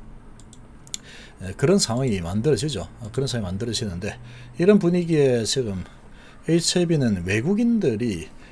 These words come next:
계속 매수를 하고 있는, 어, 그런 모습이죠. 어, 그런 상황인데도, 어, 지금 뭐 시장의 분위기가 워낙에 어둡게 흘러가다 보니까 엘비도 지금 반등을 좀 하다가 다시 좀 밀리고 있는,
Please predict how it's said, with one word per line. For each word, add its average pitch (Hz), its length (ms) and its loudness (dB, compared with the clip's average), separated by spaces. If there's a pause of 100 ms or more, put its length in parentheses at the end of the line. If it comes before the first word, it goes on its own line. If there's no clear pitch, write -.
(320)
계속 120 400 -2
매수를 104 440 2
하고 226 220 2
있는, 101 340 -2 (100)
어, 90 120 -10
그런 151 200 0
모습이죠. 92 440 -6 (320)
어, 101 120 -6
그런 165 200 0
상황인데도, 110 680 -2 (420)
어, 85 120 -10
지금 - 180 -4
뭐 95 80 -4
시장의 131 380 0
분위기가 113 280 -2
워낙에 156 600 0 (280)
어둡게 143 360 -2
흘러가다 104 440 -4
보니까 87 460 -10 (380)
엘비도 160 720 2 (600)
지금 104 560 -2 (640)
반등을 135 280 2
좀 156 120 -2
하다가 202 520 -2 (320)
다시 113 440 -2
좀 95 200 -6
밀리고 123 280 -2
있는, 78 140 -8